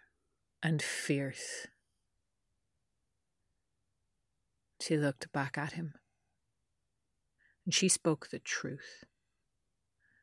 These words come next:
And she said, "Rocks, is it? Rocks be they so."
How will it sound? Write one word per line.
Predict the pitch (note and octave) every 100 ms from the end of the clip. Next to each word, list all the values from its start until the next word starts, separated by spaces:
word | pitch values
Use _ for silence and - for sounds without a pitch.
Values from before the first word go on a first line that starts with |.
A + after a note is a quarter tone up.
| _
And | D3
she | -
said, | C#3+ C3 A#2+
"Rocks, | C3+ C#3+ - - - - - - _ -
is | C#3 D3
it? | E3 - - _ _ _ _ _ _ _ _ _ _ _ _ _ _ _ _ _ _ _ _ _ _ _
Rocks | D3+ D#3+ - - - -
be | D3+ D3
they | C#3+ C#3
so." | - - D3+ -